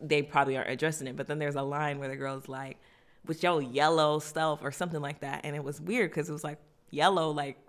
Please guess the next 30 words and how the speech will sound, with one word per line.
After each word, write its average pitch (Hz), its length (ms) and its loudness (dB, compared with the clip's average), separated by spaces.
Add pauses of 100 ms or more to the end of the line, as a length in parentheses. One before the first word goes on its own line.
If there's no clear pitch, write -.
the 139 80 -4
girl's 156 200 2
not 147 160 -4
wearing 156 300 0
yellow. 127 340 -10 (260)
So 160 180 2
it - 20 4
was 147 140 2
kind 151 180 4
of 143 80 -4
like, 127 300 -10 (420)
I 233 80 12
don't 247 140 10
know. 156 160 8
It 156 100 4
was 175 320 2
just, 190 280 6
<laughs> - 20 -
I 165 100 4
was 175 120 0
like, 156 180 2
"I 156 80 4
wonder 202 260 -2
if 180 140 -6
people 165 220 -8
who 156 140 -4
haven't 147 280 0
read 143 140 -6
the 135 60 -10
book 143 240 -4